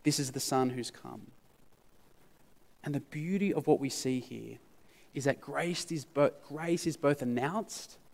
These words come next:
and experienced. Grace is announced and experienced. It's announced to Mary in the sense of she's literally just hearing it. Uh, she's embracing it. She's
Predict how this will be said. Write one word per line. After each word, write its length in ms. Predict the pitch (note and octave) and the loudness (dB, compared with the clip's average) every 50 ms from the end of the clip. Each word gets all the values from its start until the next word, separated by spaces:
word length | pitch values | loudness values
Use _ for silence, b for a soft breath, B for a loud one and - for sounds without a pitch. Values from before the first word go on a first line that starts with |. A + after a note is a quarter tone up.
| - - - - - - - - - - - - - - - | -20 -20 -20 -20 -20 -20 -20 -20 -20 -20 -20 -20 -20 -12 -6
and 120 | - C3+ B2+ | -4 -2 -2
experienced. 1000 | A#2+ - - - - - - A#2+ A#2 A#2 A#2+ A#2 A#2 - - - - - - - - - - - - - - - - - - - - - - - - - - - - _ - - b b b b b b - | -4 -6 -10 -12 -12 -12 -12 -10 -10 -8 -10 -10 -12 -14 -18 -20 -20 -20 -20 -20 -20 -20 -20 -20 -20 -20 -20 -20 -20 -20 -20 -20 -20 -20 -20 -20 -20 -20 -20 -20 -20 _ -20 -20 b b b b b b -6
Grace 300 | - D#3+ D#3+ F3 - F3 | -2 0 0 2 2 2
is 100 | D#3+ E3 | 4 4
announced 720 | D#3 D#3 D#3 D#3 D#3+ D#3+ E3 E3+ F3 F3+ F#3+ F3+ - - | 4 4 4 4 2 0 0 2 6 6 6 6 6 4
and 120 | F3 E3 | 4 4
experienced. 420 | D#3 - - - D3+ C#3 C3+ - - | 4 4 2 0 0 0 2 0 0
It's 100 | C3 - | 2 4
announced 520 | D3+ D3+ D#3+ F3 F#3+ G#3 A3 G#3 - - | 8 10 10 10 10 10 8 4 0 0
to 60 | - | 2
Mary 420 | F3+ E3+ D#3 D#3+ E3 E3 E3 D#3+ - | 4 6 8 8 10 10 10 10 8
in 80 | D3+ | 6
the 80 | D3 C#3+ | 4 4
sense 340 | C#3 - D#3+ D#3 D3+ - D3 | 4 2 2 2 2 2 -2
of 100 | C3 - | -4 -4
she's 220 | - D3+ C#3+ C3 | -4 -4 -2 0
literally 360 | D#3+ A#3 A#3 - - G3 E3+ | 2 2 2 4 6 6 6
just 220 | D3+ C3+ D3 - - | 6 4 0 -2 -4
hearing 720 | - - - - - - F3+ F#3+ G#3 G3+ F3+ D#3+ C3+ A#2+ | -6 -10 -14 -14 -8 -4 -2 0 2 2 2 2 2 0
it. 320 | G#2+ G2 G2 - - - - - b b b b b b b b b b | -4 -8 -14 -20 -20 -20 -20 -20 b b b b b b b b b b
Uh, 120 | D3 D3+ D3+ | 8 8 8
she's 260 | D3+ - E3 D#3 C#3 | 8 4 4 6 6
embracing 680 | D3+ C#3+ C3+ C#3 C#3 C#3+ E3+ G3+ A3 G#3+ - - G#3 G#3 | 6 6 6 4 4 8 10 10 8 8 6 4 6 8
it. 180 | G3+ G3+ F#3+ | 10 8 8
She's 420 | G3 - - D3+ C#3 C3+ - - | 8 4 2 2 2 0 -2 -6